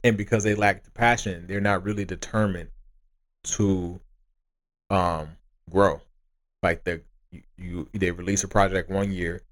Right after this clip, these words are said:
and a project they release in two years, it still sounds like the project they released two years ago. That's not growth. That means you're not determined. It means you're not passionate about your improvement.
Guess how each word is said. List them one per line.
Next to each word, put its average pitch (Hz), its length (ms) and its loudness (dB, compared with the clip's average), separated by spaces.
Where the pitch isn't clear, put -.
and 90 80 0
a 85 160 2
project 95 440 2
they 90 100 -8
release 90 420 -6
in 95 160 -12
two 117 200 2
years, 90 360 2
it 80 60 -8
still 92 320 0
sounds 90 340 0
like 85 220 2
the 85 80 -8
project 82 380 0
they 85 80 -10
released 85 300 -10
two 87 100 -10
years 90 320 2
ago. 71 320 -10
That's 87 240 0
not 82 280 2
growth. 82 300 -2
That 85 120 -4
means 82 260 -6
you're 90 120 -6
not 82 180 -2
determined. 82 560 -4
It 85 80 -6
means 82 200 -2
you're 85 100 -4
not 78 180 0
passionate 87 680 8
about 76 380 -4
your 92 160 2
improvement. 95 600 4